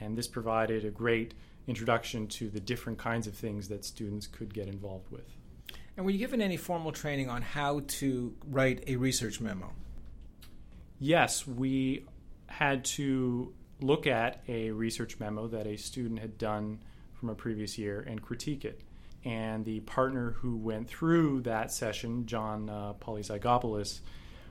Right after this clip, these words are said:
Speaker 1: was, uh, very helpful in pointing out some of the deficiencies of the memo, and that was a terrific way for us to learn what to do and what not to do.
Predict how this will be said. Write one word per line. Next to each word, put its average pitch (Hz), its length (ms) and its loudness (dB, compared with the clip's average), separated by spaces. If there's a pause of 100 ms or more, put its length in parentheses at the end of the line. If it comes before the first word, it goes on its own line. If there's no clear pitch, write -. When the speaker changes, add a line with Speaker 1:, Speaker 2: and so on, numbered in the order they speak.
(200)
Speaker 1:
was, 110 800 6
uh, - 440 -4
very 147 280 12
helpful 123 340 6
in 113 120 2
pointing 113 340 2
out 104 240 2
some 113 220 2
of 104 200 -2
the 104 200 0
deficiencies 113 760 2
of 104 100 -2
the 107 80 -2
memo, 101 520 2 (500)
and 117 140 4
that 143 160 12
was 123 120 6
a 120 60 2
terrific 123 420 2
way 110 200 4
for 110 220 2
us 110 180 4
to 110 160 -4
learn 104 520 0
what 107 260 4
to 113 80 0
do 104 280 0
and 101 120 -2
what 101 160 0
not 101 260 -2
to 104 80 -6
do. 95 280 -4